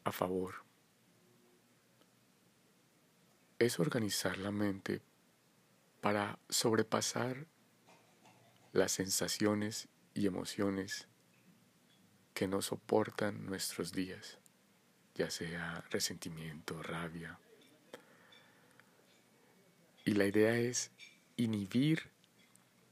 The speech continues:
todo factor distractor para enfocarnos de una manera plena en el entendimiento de las lenguas,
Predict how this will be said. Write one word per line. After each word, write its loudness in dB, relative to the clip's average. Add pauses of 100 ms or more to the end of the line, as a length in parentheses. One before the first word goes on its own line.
(1200)
todo 10
factor 0
distractor -2 (1040)
para -2
enfocarnos -2 (2250)
de 4
una 2
manera -2
plena -4 (840)
en -6
el -2
entendimiento -6
de 0
las -4
lenguas, -10